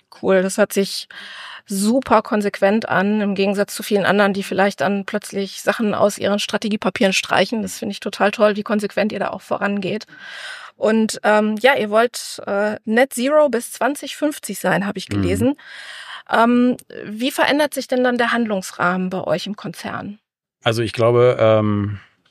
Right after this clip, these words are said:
Speaker 2: die Ziele, die wir uns gesetzt haben, in zwanzig dreißig auch schon, ähm, zweiundvierzig Prozent in Scope eins und zwei und fünfundzwanzig Prozent im Scope drei zu reduzieren, ist auch schon eine große Herausforderung.
Speaker 1: Mhm.
Speaker 2: Und zwanzig fünfzig auf Netto Null zu sein, nochmal eine mehr.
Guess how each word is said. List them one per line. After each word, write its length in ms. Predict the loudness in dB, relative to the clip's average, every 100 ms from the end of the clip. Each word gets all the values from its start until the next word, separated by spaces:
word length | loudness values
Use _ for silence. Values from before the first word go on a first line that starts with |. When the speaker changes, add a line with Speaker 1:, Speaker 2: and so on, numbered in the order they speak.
| _
Speaker 2:
die 360 | -16 -8 -4 -2
Ziele, 200 | 0 2
die 160 | 2
wir 80 | 4
uns 120 | 2
gesetzt 480 | 0 -2 -2 -2 -4
haben, 440 | 2 4 4 0 -2
in 100 | -6
zwanzig 380 | -2 -4 -4
dreißig 500 | -2 2 4 2 0
auch 140 | 2 2
schon, 560 | 2 2 2 2 0 -2
ähm, 200 | -2 -2
zweiundvierzig 640 | 0 2 2 0 -4 -6
Prozent 600 | -4 -4 0 2 2 2
in 200 | -2 -2
Scope 320 | -2 -4 -4
eins 200 | -2 -2
und 120 | -2 -4
zwei 340 | 2 4 4
und 100 | 2
fünfundzwanzig 600 | 0 0 0 -2 -2 -6
Prozent 460 | -10 -6 -2 -2 0
im 180 | -2
Scope 360 | -2 -2 -4 -2
drei 260 | 0 2 2
zu 180 | 2
reduzieren, 420 | 0 0 0 0 0
ist 100 | 2
auch 140 | 0
schon 160 | 2 2
eine 80 |
große 340 | 2 2 2 2
Herausforderung. 760 | 4 4 6 4 4 4 4
Speaker 1:
Mhm. 500 | 2 -2 -16 _ _
Speaker 2:
Und 100 | -6
zwanzig 320 | 0 0 0
fünfzig 380 | 0 0 2 0
auf 80 | 0
Netto 200 | 0 2
Null 200 | 4 2
zu 100 | 0
sein, 280 | 0 0 0
nochmal 280 | -4 -6 -6
eine 160 | -4
mehr. 320 | -4 -6 -8